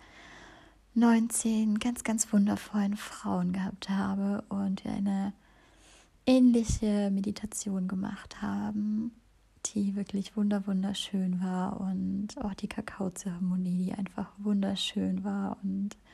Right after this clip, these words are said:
ja, so voll Vertrauen, voll Liebe, voll Magie einfach war. Und ja, deswegen wollte ich diese kurze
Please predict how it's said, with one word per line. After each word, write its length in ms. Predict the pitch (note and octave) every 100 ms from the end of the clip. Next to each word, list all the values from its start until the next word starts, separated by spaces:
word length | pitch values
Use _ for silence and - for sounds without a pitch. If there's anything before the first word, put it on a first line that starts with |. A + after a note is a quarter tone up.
| - - - - - - _ - _ _ _ _ _ _ _
ja, 260 | A3+ G#3+ G#3
so 100 | G3
voll 380 | - - A3 A3
Vertrauen, 840 | G#3+ A#3 - - G#3 G3+ G3+ G#3 G#3+
voll 220 | G#3+ A3+
Liebe, 840 | A3 A3 A3 G#3+ G3+ G3 G3 G3+ - - -
voll 680 | G#3 G3+ G3+ G3 G3 G3+ G#3+ - _ _ - - - - - _ _ -
Magie 640 | A3 A3 - B3 E4 A#3
einfach 500 | - F#3 F#3+ F#3+ F3 -
war. 480 | G3 F#3+ G3 G3+ A3 B3
Und 580 | F#3+ F#3+ F#3+ F#3+ G3 G3+ - - - _ _ _ _ _ _ _ _ _ _ _ _ -
ja, 280 | G#3+ F3+ G3 _ _ -
deswegen 640 | - - - G#3 G3+ G3+ G3 - - - - - - - - - - _ _ -
wollte 240 | B3 A#3
ich 160 | G#3+ -
diese 260 | G#3+ A3+
kurze 800 | A3 - A3 - - G#3 G#3+ G3+